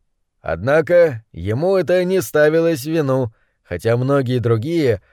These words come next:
в равной мере приверженные этому, встречали к себе более суровое отношение. Это объяснялось тем, что Сайлас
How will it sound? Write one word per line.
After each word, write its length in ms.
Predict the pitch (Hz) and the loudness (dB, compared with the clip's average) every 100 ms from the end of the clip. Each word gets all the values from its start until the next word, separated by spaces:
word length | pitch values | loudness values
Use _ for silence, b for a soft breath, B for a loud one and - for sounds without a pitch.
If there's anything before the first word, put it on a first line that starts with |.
| _ - | _ -14
в 120 | 87 | -4
равной 480 | 117 151 135 135 131 | 2 2 2 0 0
мере 360 | 143 160 147 | 2 2 2
приверженные 840 | 123 139 139 156 127 107 120 120 120 | 0 0 2 2 0 -2 -2 0 0
этому, 420 | 151 175 196 180 b b | 2 0 0 -4 b b
встречали 800 | - - 139 135 113 180 185 185 | -20 -6 -2 -2 0 2 4 2
к 60 | 175 | -2
себе 340 | - 175 185 | -4 0 0
более 540 | 170 139 131 135 160 160 | 2 2 2 4 4 4
суровое 500 | - 170 135 117 120 | 2 0 2 2 2
отношение. 680 | 117 120 - 101 87 - - _ _ _ _ | 2 -2 -2 -6 -6 -14 -20 _ _ _ _
Это 320 | - 107 127 127 | -4 0 2 0
объяснялось 680 | 117 135 120 127 127 117 | 0 -4 -2 0 0 0
тем, 220 | - 160 127 | -2 -4 -4
что 260 | - 110 | -4 -4
Сайлас 580 | 104 151 160 139 107 | -4 -2 0 0 -2